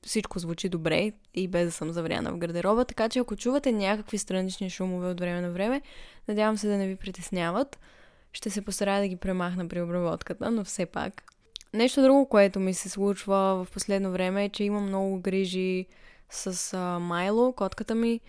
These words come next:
За жалост, през лятото той се зарази от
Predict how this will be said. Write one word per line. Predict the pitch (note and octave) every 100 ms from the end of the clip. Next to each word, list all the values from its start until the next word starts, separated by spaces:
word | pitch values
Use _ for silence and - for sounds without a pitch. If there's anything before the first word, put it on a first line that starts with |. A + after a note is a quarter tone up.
| - - - - -
За | G3+
жалост, | F#3 F#3+ G3+ G3 - - - - - _
през | G#3 G3
лятото | F#3+ F#3+ G3 G3+ - G3+ G3+ G3+ G3+ - - _ _ _ _
той | - G3+
се | -
зарази | F#3+ G3 F#3+ F3+ G3
от | G3 -